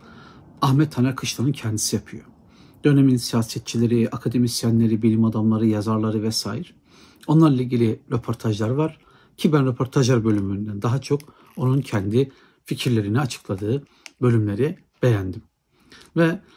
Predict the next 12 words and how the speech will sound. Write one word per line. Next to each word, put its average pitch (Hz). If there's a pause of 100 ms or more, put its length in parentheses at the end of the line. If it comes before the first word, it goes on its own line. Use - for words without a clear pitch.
(400)
bu 170
gazete 160
yazılarında, 107 (480)
e, 101 (320)
şey, 104
Ahmet 120
Taner 107
Kışlalı 113 (560)
Atatürk'ü 113 (480)
anlatıyor. 104
Hangi 143
Atatürk, -